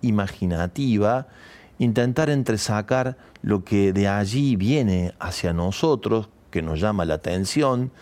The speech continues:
de cómo es que se mueven, cómo es que hablan, cuáles son los silencios que se producen,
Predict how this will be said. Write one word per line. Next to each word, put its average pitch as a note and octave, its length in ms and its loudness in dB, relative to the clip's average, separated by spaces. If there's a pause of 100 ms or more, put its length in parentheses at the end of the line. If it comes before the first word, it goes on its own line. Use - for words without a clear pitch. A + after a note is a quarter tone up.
(320)
de F#2+ 180 -2
cómo G2+ 280 0
es G2 60 -6
que F#2+ 120 -4
se - 140 -2
mueven, G#2+ 400 0
cómo F2 300 -2
es F2 60 -4
que F2 160 -2
hablan, F#2 480 0 (280)
cuáles F2 200 -2
son F#2+ 140 -2
los E2+ 140 -2
silencios F2+ 420 -2
que - 100 -8
se D#2+ 140 -6
producen, F#2+ 680 -2